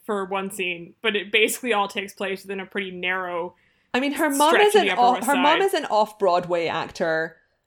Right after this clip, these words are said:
Speaker 2: and everyone's, like, a slightly pretentious liberal, and she goes to this school with, like, lots of very, it's not, like, a sort of a posh gossip, Gossip Girl school. It's, like, a school full of people who are, like, willing to have lots of intellectual debates with each other, and she's in, like,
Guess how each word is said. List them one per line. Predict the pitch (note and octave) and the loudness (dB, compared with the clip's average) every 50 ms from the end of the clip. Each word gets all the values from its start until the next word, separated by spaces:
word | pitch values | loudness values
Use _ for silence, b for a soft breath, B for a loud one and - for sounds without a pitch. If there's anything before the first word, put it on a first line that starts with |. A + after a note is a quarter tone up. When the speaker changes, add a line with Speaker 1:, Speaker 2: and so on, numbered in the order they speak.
| _ _ _ _ _ _ | _ _ _ _ _ _
Speaker 2:
and | - F#3+ F#3 F#3 F#3 F#3 F#3 | -4 -2 -2 -2 -2 -4 -2
everyone's, | - G3+ G3 G3 B3 A#3 A3 A3+ G#3+ G#3+ G#3 | -2 0 0 0 -2 -2 -2 -2 -2 -2 -2
like, | - G3 F#3+ F#3+ | 0 0 0 0
a | G3 F3+ | -2 -4
slightly | F3+ - - F#3+ F#3 F3+ - F#3+ G3 | -4 -2 0 0 0 0 0 -4 -6
pretentious | G3 G3+ F#3 - G#3 F#3 F3 F3+ - F#3 - - | -6 -6 -6 -4 -4 -4 -4 -4 -6 -8 -4 -4
liberal, | F3+ F3 D#3+ E3 D3+ D3+ D3+ - | -4 -2 0 0 0 0 0 -2
and | F3 F#3 | -4 -4
she | - | -2
goes | G3 F3+ F#3+ G3 | 0 0 0 0
to | - - | -2 -4
this | F#3+ F#3 F#3 - | -6 -4 -6 -4
school | - - F#3+ F#3 F3 | -2 0 0 2 0
with, | E3 D#3+ E3+ | -2 -2 -2
like, | E3+ E3 E3 - | -2 -2 -2 -2
lots | E3 F3 E3+ - - - | -2 0 0 0 -2 -4
of | F3+ D#3+ | -8 -4
very, | D#3 F#3 F3 E3+ E3 D#3 D3+ D#3 D#3 - - _ _ | -4 -2 -2 0 -2 -2 -4 -6 -8 -12 -16 _ _
it's | G3+ F#3+ - | -6 -4 -2
not, | G3+ G3 F#3+ | -2 -2 -2
like, | F#3+ F#3 G3 | -2 -4 -4
a | |
sort | F#3+ - G3 - | -4 -2 -2 -2
of | F3+ - | -2 -4
a | F3 | -6
posh | E3 - - E3+ E3 E3 - | -6 -4 -2 0 0 -2 -2
gossip, | - F3 D#3+ E3 - D#3+ - - | -2 -2 -2 -2 -2 -8 -8 -2
Gossip | - E3+ D#3+ - E3+ F3+ | -2 -2 -2 -2 -4 -2
Girl | F#3 F3+ F3 F3+ | -2 0 0 -2
school. | F3+ - F#3+ F3+ F3+ | -2 0 0 2 2
It's, | F3 - - | 0 0 -4
like, | F3 F3 | -4 -4
a | F3+ | -6
school | F#3 - F3+ F3 D#3 | -6 -6 -6 -6 -4
full | - F3 D#3+ | -4 -6 -6
of | E3+ | -6
people | - F3+ - - | -8 -10 -10 -8
who | C#3+ E3+ | -6 -6
are, | E3 D#3+ | -4 -2
like, | D#3+ D#3 D3 - - - | -2 -2 -2 -4 -6 -6
willing | F3 F3+ D#3+ D#3+ E3 | -4 -4 -2 -4 -4
to | E3 E3+ | -4 -2
have | E3 D#3+ E3 | -2 -2 0
lots | D#3+ - G#3 - - | -2 -2 -2 -4 -6
of | E3+ - | -8 -8
intellectual | - F3+ - - E3+ D3+ - - F#3 F3+ | -8 -8 -4 -2 -2 -2 -2 -4 -4 -6
debates | E3 G3 - F3+ F3 - - - | -4 -4 -4 -4 -4 -6 -8 -8
with | - E3 | -8 -8
each | E3+ - - | -8 -4 -4
other, | F#3+ D#3+ D#3+ D#3 D3+ D#3 D#3 B B B B B B - | -4 -2 -2 -2 -2 -4 -6 B B B B B B -4
and | G3+ G#3+ - | -4 -4 -2
she's | - A3+ - | -2 -4 -2
in, | - F#3+ F#3 E3+ | -4 -4 -4 -2
like, | D#3+ - B2+ - - | -4 -4 -4 -6 -10